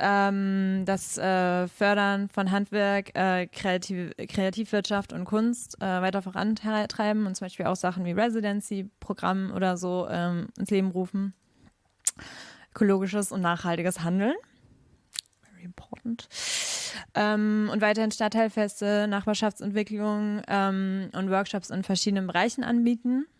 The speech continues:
Ähm, und natürlich auch die Öffentlichkeitsarbeit eben weiter, weiter vorantreiben.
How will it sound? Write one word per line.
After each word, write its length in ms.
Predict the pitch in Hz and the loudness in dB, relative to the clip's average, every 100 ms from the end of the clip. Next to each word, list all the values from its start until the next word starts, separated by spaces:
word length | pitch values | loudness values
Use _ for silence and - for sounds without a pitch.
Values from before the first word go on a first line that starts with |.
| _ _ _ _ _ _ _ _ _ _ _ _ - _ _ - | _ _ _ _ _ _ _ _ _ _ _ _ -16 _ _ -2
Ähm, 720 | 185 185 185 185 185 180 185 | 2 2 2 0 -2 -2 -4
und 140 | - 214 | 0 0
natürlich 360 | 196 202 196 | 2 0 0
auch 120 | 175 - | -2 0
die 100 | 151 | -2
Öffentlichkeitsarbeit 840 | 185 175 - 175 180 175 170 170 | -4 -6 -2 -2 0 0 0 0
eben 200 | 156 160 | -4 -2
weiter, 360 | 156 160 160 - | -2 -2 -6 -4
weiter 240 | 175 170 | -2 0
vorantreiben. 720 | 165 180 196 202 185 190 190 | 0 -2 0 2 2 2 -2